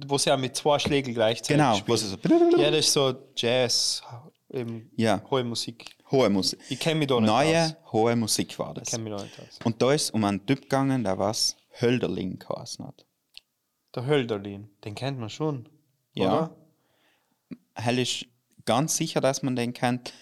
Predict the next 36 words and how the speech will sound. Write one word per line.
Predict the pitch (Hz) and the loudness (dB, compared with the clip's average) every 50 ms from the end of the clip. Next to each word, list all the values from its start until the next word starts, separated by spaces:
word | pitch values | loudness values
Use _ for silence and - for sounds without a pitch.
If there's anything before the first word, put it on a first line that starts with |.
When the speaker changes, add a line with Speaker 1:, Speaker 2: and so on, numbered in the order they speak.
| - - _ _ _ _ _ _ _ - | -20 -20 _ _ _ _ _ _ _ 0
Speaker 2:
Ich | 117 117 - | 0 0 0
bin | - 107 107 | 0 -2 0
lei | 101 98 98 98 92 95 95 95 - - _ _ _ _ _ _ _ _ _ _ _ _ _ _ _ _ _ _ _ _ _ _ _ _ _ _ _ _ _ _ _ _ - | 2 4 4 4 4 2 0 -4 -8 -14 _ _ _ _ _ _ _ _ _ _ _ _ _ _ _ _ _ _ _ _ _ _ _ _ _ _ _ _ _ _ _ _ -2
te-, | 104 101 110 - - - - | -2 -2 -2 -4 -8 -10 -6
also | - 104 - - - - | -6 -4 -4 -2 -4 -4
technisches, | 147 - _ - 185 - - - - 214 180 - - - 196 190 - - - - _ _ _ _ - _ _ _ | -6 -8 _ -6 -4 -4 -2 0 0 0 0 0 -2 -4 -4 -6 -6 -10 -16 -20 _ _ _ _ -20 _ _ _
technisches | - 220 220 220 - 247 240 240 - 233 233 - - | 0 0 0 2 4 4 4 4 2 0 -2 -2 0
gegangen | - - - 143 180 180 202 - - - - - - - - _ | 0 0 0 2 0 -2 -2 -4 -6 -12 -20 -20 -20 -20 -20 _
und | - 110 110 | -4 -2 0
Sam | - 120 110 110 110 | 2 2 2 2 2
haben | 120 110 104 101 | 2 2 4 4
wir | 95 92 90 | 2 2 2
das | 87 85 - - | 0 -2 -2 -2
nicht | 90 90 - - - - _ _ | -4 -4 -4 -6 -10 -14 _ _
gehabt. | - - - 82 - - - - | -2 0 0 0 0 -2 -8 -14
Also | 98 - 101 | -10 -8 -6
wir | 98 101 | -6 -6
haben | 101 | -6
Sam | 101 - 101 92 95 - - _ - - - - _ - _ _ _ | -6 -6 -6 -6 -6 -8 -14 _ -20 -20 -20 -20 _ -20 _ _ _
Literatur, | - 104 - - 101 101 - - - 104 101 | -8 -8 -4 -2 -2 -2 -2 -2 -2 -2 -2
Sam | 98 - 98 95 | -2 -4 -4 -4
wir | 98 98 95 - _ - | -4 -4 -6 -8 _ -10
zum | - 95 95 92 | -8 -8 -4 -2
Goethe | 107 127 147 151 - - 135 131 127 - | -2 -2 -2 -2 -4 -4 -2 -2 -4 -6
und | - 101 98 101 - - | -8 -10 -10 -10 -8 -6
Hell | 101 98 98 | -4 -4 -4
hat | 98 95 - - - | -4 -6 -10 -14 -14
dann | - - 98 | -10 -8 -8
auch | 98 98 | -8 -8
schon | - - - | -8 -10 -12
gepasst. | - - - - - - - - _ _ _ - - - - - - - _ _ _ _ _ _ - | -10 -8 -8 -8 -8 -10 -14 -16 _ _ _ -20 -20 -20 -20 -20 -20 -20 _ _ _ _ _ _ 0
Hölderlin | 131 123 123 110 90 92 87 85 85 82 - | 2 2 4 4 2 0 -2 -4 -8 -10 -10
hat | - - | -12 -14
er | - | -16
gehört. | - - - - - - - _ - | -14 -12 -12 -10 -10 -12 -12 _ -4
Hölderlin? | 113 110 113 104 101 98 110 127 143 151 | -2 -2 0 -2 -2 -2 -4 -4 -6 -8